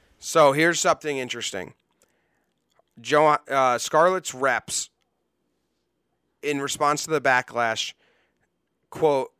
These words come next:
this is what they said, quote, "Tell them they can be directed to Jeffrey Tambor, Jared Leto, and Felicity Huffman's reps for comment,"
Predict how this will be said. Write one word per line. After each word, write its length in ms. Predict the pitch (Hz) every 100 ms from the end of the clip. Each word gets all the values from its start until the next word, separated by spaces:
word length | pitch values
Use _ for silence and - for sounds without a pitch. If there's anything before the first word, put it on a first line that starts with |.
| 117 -
this 160 | 139
is 80 | 123
what 100 | 131
they 60 | 123
said, 280 | 110 110 -
quote, 260 | 120 90 _ _ _ _
"Tell 260 | - 185 220
them 360 | 196 196 180
they 180 | 143 156
can 180 | 147 156
be 120 | 151
directed 520 | 143 143 143 151 151
to 100 | 127
Jeffrey 460 | 110 131 165 - 160
Tambor, 800 | - 147 139 135 131 131 127 120
Jared 440 | 113 135 139 139
Leto, 400 | 120 123 123 123
and 180 | - 120
Felicity 640 | - 120 123 123 135 123 113
Huffman's 560 | 107 131 - 120 110
reps 220 | 110 107 -
for 160 | -
comment," 480 | - - 120 107 80